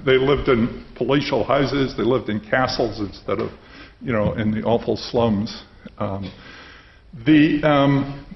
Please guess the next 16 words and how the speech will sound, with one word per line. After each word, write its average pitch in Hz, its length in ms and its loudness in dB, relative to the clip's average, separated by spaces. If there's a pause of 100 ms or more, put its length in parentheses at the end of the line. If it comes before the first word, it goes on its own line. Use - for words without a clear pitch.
they 156 80 4
might 160 180 4
have 151 120 2
done 147 160 2
better 135 240 4
in 131 80 2
their 131 80 4
life 175 220 2
expectancy, 113 540 -4
but 143 160 -4
they 190 140 2
didn't. 117 420 -2 (440)
And 156 280 2
the 160 140 2
truth 226 300 0
is 147 400 2